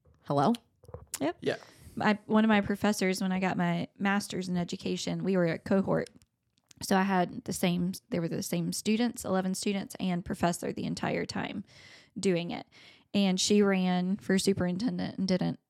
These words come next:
Speaker 2: win. And I was just like, "Why? Like, you're a professor training educators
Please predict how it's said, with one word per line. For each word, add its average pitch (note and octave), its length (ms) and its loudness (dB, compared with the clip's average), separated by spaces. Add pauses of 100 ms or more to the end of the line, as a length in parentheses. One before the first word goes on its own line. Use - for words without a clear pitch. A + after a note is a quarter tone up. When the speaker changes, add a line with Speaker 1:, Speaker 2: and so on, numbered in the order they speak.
(160)
Speaker 2:
win. F#3 320 2
And F3+ 160 -4
I F3+ 120 0
was F3+ 160 -2
just F3+ 200 -4
like, - 320 -6 (600)
"Why? F#3+ 380 -2 (280)
Like, G#3 160 -4
you're A3+ 160 4
a C4 60 4
professor G3+ 600 0
training G#3+ 520 0
educators F#3 840 -2